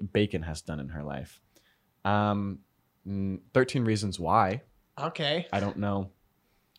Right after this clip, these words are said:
Speaker 1: Um, nothing else really, like, super, uh, Narcos, Mexico. Um, yeah, I don't know why I recognized her.
Speaker 2: I think you're a liar.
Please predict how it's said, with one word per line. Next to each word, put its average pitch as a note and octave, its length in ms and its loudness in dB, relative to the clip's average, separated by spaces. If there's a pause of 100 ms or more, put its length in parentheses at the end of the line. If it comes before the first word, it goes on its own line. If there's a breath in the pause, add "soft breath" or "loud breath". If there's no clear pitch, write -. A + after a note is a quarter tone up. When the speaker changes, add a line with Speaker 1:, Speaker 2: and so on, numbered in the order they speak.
(120)
Speaker 1:
Um, F#2 460 -2 (400)
nothing A2 540 0
else G#2 340 0
really, G#2 380 0
like, F2+ 180 0
super, G2 760 -2 (840)
uh, F2+ 160 -2
Narcos, A2 640 2
Mexico. G#2+ 560 -4 (1800)
Um, E2+ 460 -2 (1000 soft breath)
yeah, G#3+ 140 6
I - 20 4
don't D4 100 4
know D4+ 100 6
why F3+ 240 12
I F#3+ 40 10
recognized B2+ 600 4
her. D2+ 180 -4 (1500)
Speaker 2:
I D3+ 80 -2
think D4+ 200 -8
you're D#3 100 -4
a C#3+ 60 -8
liar. A3 420 -4